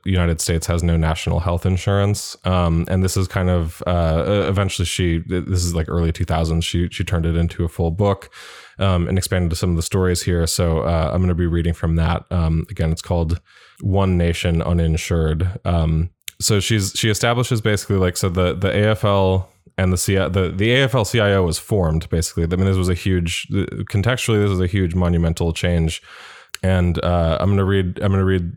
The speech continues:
uh, this from Quidagno's book on, uh, how they sort of approached things immediately after their joining. Quote, "The A F L C I O decided to tackle the disability issue first.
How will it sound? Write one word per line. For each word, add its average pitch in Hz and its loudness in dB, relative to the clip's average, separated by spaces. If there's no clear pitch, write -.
uh, 85 2
this 85 -2
from 85 0
Quidagno's 82 0
book - -4
on, 87 2
uh, 78 0
how 92 -2
they 85 0
sort 85 -2
of 80 -2
approached 82 -4
things 80 0
immediately 87 0
after 82 -2
their 82 -2
joining. 82 0
Quote, - -4
"The 107 2
A 127 4
F 131 -4
L 131 2
C 113 0
I 107 2
O 101 2
decided 95 0
to 92 -4
tackle 92 0
the 87 0
disability 87 0
issue 87 -2
first. - -4